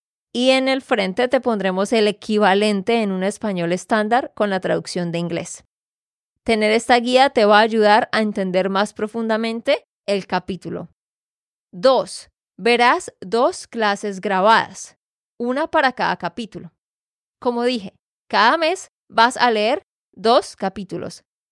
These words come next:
Durante una semana y media lees un capítulo y en el resto de esa segunda semana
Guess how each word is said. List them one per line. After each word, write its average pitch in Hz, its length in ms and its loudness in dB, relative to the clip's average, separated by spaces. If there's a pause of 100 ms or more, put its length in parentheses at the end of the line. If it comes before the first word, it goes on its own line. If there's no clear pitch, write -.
(180)
Durante 233 680 2
una 240 280 0
semana 262 340 -2
y 214 80 -2
media 233 560 0 (320)
lees 208 360 0
un 226 120 -4
capítulo 254 640 -2 (440)
y 240 140 0
en 262 120 2
el 262 120 2
resto 247 460 0
de 233 140 2
esa 233 180 -4
segunda 196 400 -4
semana 196 480 -4